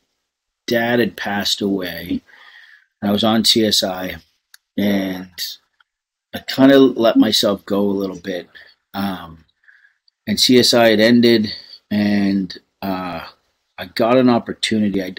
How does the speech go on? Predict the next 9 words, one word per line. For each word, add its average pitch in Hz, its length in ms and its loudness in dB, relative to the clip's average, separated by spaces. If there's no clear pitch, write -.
I, 101 180 -2
I, 98 180 -2
I, 92 160 -4
I, 98 200 -6
I'd 101 200 -6
been 104 140 0
drinking 127 440 2
pretty 101 260 -2
heavy, 87 440 -8